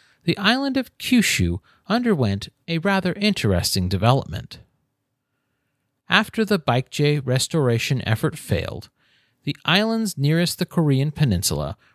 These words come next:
were fortified with ramparts and other defensive structures intended to protect Japan against a potential invasion by Tang China. It wasn't long after the disastrous Battle of Baekgong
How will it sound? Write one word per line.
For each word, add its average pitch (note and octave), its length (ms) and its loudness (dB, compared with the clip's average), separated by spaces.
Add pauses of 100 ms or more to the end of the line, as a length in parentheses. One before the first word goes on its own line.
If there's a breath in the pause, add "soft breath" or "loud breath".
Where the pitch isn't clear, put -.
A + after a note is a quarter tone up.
were D3+ 120 2
fortified G2+ 760 -2
with F#2+ 240 0
ramparts D3+ 720 0 (220 soft breath)
and C3+ 180 2
other D#3+ 300 2
defensive A#2 500 0
structures - 640 0 (400 loud breath)
intended G3 540 0
to F#3 80 0
protect - 420 0
Japan A2 580 2
against D3 460 0
a A2 80 2
potential C3 600 -2
invasion A#2 680 0 (220)
by D#3 140 4
Tang F#2+ 400 0
China. G#2 560 -2 (1200)
It - 220 -4
wasn't A3 380 0
long A#2 400 2
after D#3 280 0
the D#3 120 0
disastrous B2+ 580 0
Battle A#2 440 0
of - 200 -10
Baekgong F2+ 640 -4